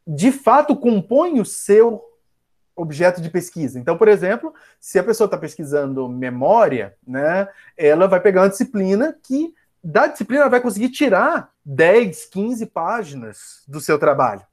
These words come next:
E isso é uma coisa que na graduação não acontece, né? Na graduação, a pessoa faz uma disciplina, né, faz uma, uma, é, ele pensa que a disciplina tá ali, ele é meio obrigado a fazer aquela disciplina,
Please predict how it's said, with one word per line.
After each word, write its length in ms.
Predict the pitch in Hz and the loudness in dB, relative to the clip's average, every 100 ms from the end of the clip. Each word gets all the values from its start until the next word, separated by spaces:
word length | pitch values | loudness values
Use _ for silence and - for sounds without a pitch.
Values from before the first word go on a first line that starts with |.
| _ _ _ _ | _ _ _ _
E 220 | 226 262 | -10 -8
isso 280 | 349 - 262 240 | -6 -8 -10 -4
é 80 | |
uma 120 | 233 247 | -4 -2
coisa 180 | 262 | -4
que 80 | - | -2
na 120 | 254 | -2
graduação 560 | 240 220 233 233 226 240 | -4 0 2 4 2 0
não 100 | 226 | -2
acontece, 640 | 233 262 262 233 233 - _ _ | -2 -2 -2 -2 -4 -12 _ _
né? 280 | 139 143 190 - _ | -2 -2 -2 -6 _
Na 80 | 175 | 2
graduação, 720 | 208 196 185 - 262 285 247 | 2 4 2 0 -4 -4 -2
a 80 | 214 | -2
pessoa 540 | 233 226 240 247 269 262 _ _ | -2 -4 -2 0 0 -2 _ _
faz 200 | 269 240 | 0 2
uma 140 | 247 | -2
disciplina, 840 | - 254 - 285 302 285 262 269 262 185 | -4 -6 -4 -4 -2 -4 -2 -4 -6 -8
né, 420 | 185 233 247 233 | -4 -2 -2 -4
faz 340 | 233 226 208 | -2 -2 0
uma, 440 | 233 226 220 208 - | -4 -4 -4 -4 -6
uma, 720 | 185 185 175 151 127 110 107 _ _ | -10 -10 -6 -4 -4 -6 -10 _ _
é, 580 | 156 170 180 170 170 170 | -4 0 0 0 -4 -2
ele 160 | 202 | -4
pensa 280 | 208 233 226 | -2 0 2
que 60 | 220 | 2
a 60 | |
disciplina 420 | - 196 214 208 208 | 2 -2 -2 -2 0
tá 140 | 220 | 2
ali, 360 | 226 247 277 262 | 2 2 0 2
ele 200 | 214 208 | 2 2
é 60 | |
meio 180 | 208 214 | 4 4
obrigado 460 | 190 190 180 202 196 | 4 2 2 2 0
a 20 | |
fazer 220 | 196 185 | -4 -8
aquela 240 | 190 190 | -6 -8
disciplina, 640 | 180 - 202 240 262 269 269 | -10 -16 -12 -6 -4 -2 -4